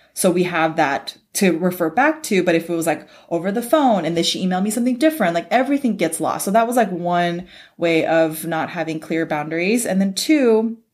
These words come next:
I also didn't set clear boundaries on my office hours. And I remember one time, um, well, she was kind of, like, having some personal things that she was going through with, like, a family member, like, whatever. And so that was happening there.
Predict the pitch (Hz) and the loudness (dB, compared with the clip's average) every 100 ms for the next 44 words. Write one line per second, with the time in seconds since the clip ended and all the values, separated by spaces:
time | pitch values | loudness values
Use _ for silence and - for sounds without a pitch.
0 | - 202 220 285 247 240 208 190 202 - | -2 2 2 2 2 0 0 -2 -2 -2
1 | - 190 160 165 180 185 - 165 160 - | -2 -2 0 -2 0 0 -2 -4 -4 -4
2 | 151 160 165 - 143 82 - - - 175 | -4 -4 -6 -4 -4 -4 -6 -8 -4 0
3 | 170 165 - - - - 180 196 202 196 | 0 -2 -6 -20 -8 0 2 2 0 2
4 | 202 196 - 175 175 180 180 170 165 165 | 4 4 2 0 -6 -4 -4 0 0 -2
5 | - 156 151 160 180 180 202 202 202 220 | -4 -4 -2 0 -2 0 0 -2 -2 0
6 | 214 202 196 180 170 175 - 165 165 165 | 2 2 0 -2 -2 -2 -4 -4 -4 -8
7 | - _ _ _ - 240 233 208 196 185 | -12 _ _ _ 0 0 2 2 4 4
8 | 185 185 180 180 185 185 165 170 165 170 | 2 0 0 -2 -2 -2 -2 -2 -2 -2
9 | 160 160 156 165 247 233 226 208 202 196 | -2 -4 -6 -2 0 2 2 2 4 6
10 | 190 - - 165 165 165 165 - 165 156 | 4 2 -2 0 2 2 2 2 -2 -4
11 | 160 156 160 160 160 - 160 156 160 156 | 0 0 0 -2 -8 -6 -6 -6 -8 -2
12 | 170 160 156 | 2 4 4